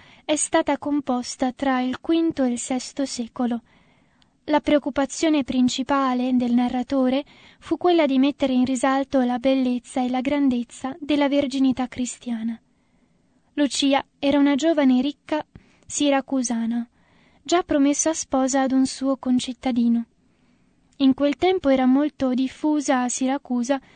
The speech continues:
la devozione verso Sant'Agata, martirizzata tanti anni prima. In un giorno della sua festa, Lucia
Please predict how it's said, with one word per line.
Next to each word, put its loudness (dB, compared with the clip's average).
la 2
devozione 0
verso -4
Sant'Agata, -2
martirizzata -2
tanti -2
anni 2
prima. 0
In 6
un 6
giorno 4
della 0
sua 0
festa, 0
Lucia 0